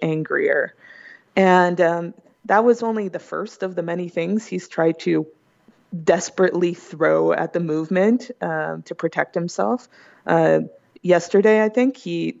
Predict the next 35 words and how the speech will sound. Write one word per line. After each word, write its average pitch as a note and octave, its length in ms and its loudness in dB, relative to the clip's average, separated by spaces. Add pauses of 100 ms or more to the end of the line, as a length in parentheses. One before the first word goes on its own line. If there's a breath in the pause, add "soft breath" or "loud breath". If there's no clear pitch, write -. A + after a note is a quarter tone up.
(100)
sacrificed - 720 0
most D#3+ 360 -2
of E3 80 -10
his D3+ 200 -2
cabinet. F3 600 -4 (440 soft breath)
But F3 140 0
of E3+ 100 -8
course, E3+ 260 2
he E3+ 440 -2 (340 loud breath)
left E3+ 380 0
quite E3+ 240 2
a D#3+ 40 -4
few E3 380 -2
problematic, E3 920 -4
uh, E3+ 180 -2
people D#3+ 460 -8
in D#3 140 -6
place. D#3+ 460 2
So D#3 440 -2 (1040 soft breath)
again, F3 400 2
people E3 640 2 (280 loud breath)
made F3+ 340 2
the E3+ 120 2
joke E3 440 2
that D#3+ 280 2
it E3 140 -2
was D#3+ 320 -2
just E3 320 -4
like, D#3+ 380 0
uh, D#3 320 -2 (300 soft breath)
what G#3 100 -8
they G#3 120 0
say, F#3+ 200 2
like, F3 400 2
uh, E3+ 400 -2